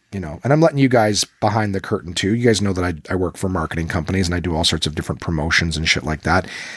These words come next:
Um, I just had this horrible thought. I'm like, "What if nothing I've said has been recording?" I had to look over the thing. I paused it when, uh, when Jay and Kamar started talking in the hallway. So I'm, like, <laughs> looking over at the thing. I'm like, "Oh, please tell me it recorded." Can't have those words lost to the ages.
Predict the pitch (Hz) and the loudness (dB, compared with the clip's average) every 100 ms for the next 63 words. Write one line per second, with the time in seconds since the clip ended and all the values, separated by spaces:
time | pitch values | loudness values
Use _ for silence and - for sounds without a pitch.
0 | - - 73 82 85 80 73 - _ - | -16 -4 0 2 2 0 -4 -12 _ -6
1 | 98 - 82 - 78 76 76 67 69 65 | 0 2 2 2 2 2 2 0 0 -2
2 | 71 82 147 78 78 67 85 67 64 - | 0 0 0 0 0 2 0 2 2 2
3 | 65 65 60 53 - 55 - - - - | 0 -2 -6 -6 -6 -6 -6 -4 -2 -2
4 | - - - - 104 107 - 62 - - | -2 -4 -4 -4 -4 0 2 2 2 0
5 | 73 62 58 53 90 73 - 64 69 - | 0 0 -2 -4 -4 -2 0 0 0 -2
6 | 62 64 65 65 - 60 64 57 67 62 | 0 2 2 0 0 0 0 0 0 0
7 | 60 67 - - - - - - - _ | -2 -6 -10 -14 -12 -12 -12 -14 -18 _
8 | _ _ _ _ _ - - - 120 104 | _ _ _ _ _ -10 -2 0 0 -2
9 | 113 123 - 147 127 131 120 127 113 117 | 0 0 2 2 2 0 0 0 0 2
10 | 147 - 151 - 113 95 87 95 76 - | 0 2 0 0 -4 -6 -8 -10 -10 -16
11 | - - - - _ - 156 143 120 85 | -20 -20 -20 -20 _ 0 2 2 2 4
12 | 139 151 107 101 90 85 87 95 - 107 | 6 4 2 -4 -4 -6 -6 -4 -6 -6
13 | 87 76 76 80 80 | -8 -10 -10 -12 -14